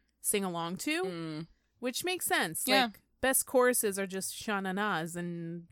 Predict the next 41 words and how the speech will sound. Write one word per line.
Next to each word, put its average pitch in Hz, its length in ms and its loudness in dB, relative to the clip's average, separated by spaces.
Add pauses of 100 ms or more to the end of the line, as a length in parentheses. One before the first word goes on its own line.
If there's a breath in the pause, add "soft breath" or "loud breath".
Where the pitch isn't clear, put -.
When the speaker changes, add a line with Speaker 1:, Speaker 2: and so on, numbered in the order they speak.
Speaker 1:
dabu-dee, 180 560 -2
dabu-die. 175 760 0
Speaker 2:
Mm, 165 280 -8
do-do-doos. 185 920 -2
Speaker 1:
Yeah. 202 240 0 (840 soft breath)
But 349 120 4
if 381 140 6
you're 381 160 6
wondering 381 420 6
why 302 240 6
Eiffel 269 360 2
sixty-five 240 680 4
didn't 208 220 2
have 220 260 0
any 269 180 2
singles 320 380 2
after 285 300 2
Blue, 302 460 -2 (160)
well, 349 220 4
the 392 100 2
writing 370 280 4
was 349 160 2
on 285 140 4
the 277 80 4
wall 226 220 4
for 202 180 0
them. 170 340 -4 (880)
Speaker 2:
They, 185 220 2
they 196 160 4
didn't 196 240 0
really, 190 380 4 (100)
I 180 60 0
mean, 185 180 -2
Blue 226 280 4
wasn't 214 360 4
that 214 280 10
good 220 180 4
a 190 40 2
song, 214 420 6
guys. 214 680 8
Speaker 1:
<laughs> - 60 -2